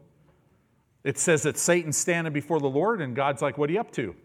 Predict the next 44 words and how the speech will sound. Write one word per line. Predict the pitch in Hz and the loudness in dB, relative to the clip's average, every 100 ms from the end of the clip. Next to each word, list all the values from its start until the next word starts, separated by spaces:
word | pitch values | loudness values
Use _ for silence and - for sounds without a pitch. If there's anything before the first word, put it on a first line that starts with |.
| _ _ _ _ _ | _ _ _ _ _
And | 135 | -4
he | 135 | -2
goes, | 139 | 0
"I'm | 135 127 | 0 0
going | 135 131 | 0 0
to | 113 139 | -2 -4
and | 120 | -4
fro | 127 113 | -2 -2
on | 107 | -2
the | 101 | -6
earth." | 107 165 - _ _ _ _ _ _ - - | -8 -10 -16 _ _ _ _ _ _ -14 -2
We | 156 | 2
go | 175 | 4
to | 185 | 4
the | 143 | 4
New | 143 214 | 2 2
Testament, | - 175 - 175 151 | 2 0 0 -4 -2
we | 143 | -2
find | - 151 143 | -2 -2 2
out | 151 147 - - - | 2 0 -6 -4 2
as | 147 | 4
a | 143 | 4
roaring | 123 139 180 220 214 | 4 6 8 6 4
lion, | 165 147 160 196 202 - _ _ _ _ | 2 0 -2 -4 -8 -14 _ _ _ _
he's | - 165 131 | -4 -2 2
walking | 165 165 170 147 | 2 4 0 0
to | 170 | 2
and | 196 | 2
fro | 196 185 180 | 2 2 2
on | |
the | 196 160 | 0 -2
earth, | 147 - | -2 -2
seeking | 160 156 151 | -8 -6 -4
whom | 151 151 | -4 -4
he | 156 | -4
may | 143 143 | -4 -2
devour. | 143 175 208 123 - - - | -2 -2 0 -2 -4 -12 -2
I | 170 | 0
am | 214 | 0
so | 139 - 143 120 | -4 0 2 2
happy | - 247 - 113 104 139 - _ _ _ _ _ _ 127 | 2 2 2 -2 -2 -6 -14 _ _ _ _ _ _ 2
that | 156 135 | 2 2
God | 113 185 220 175 | 4 6 6 4
said, | - 147 117 101 87 | 0 2 2 2 -4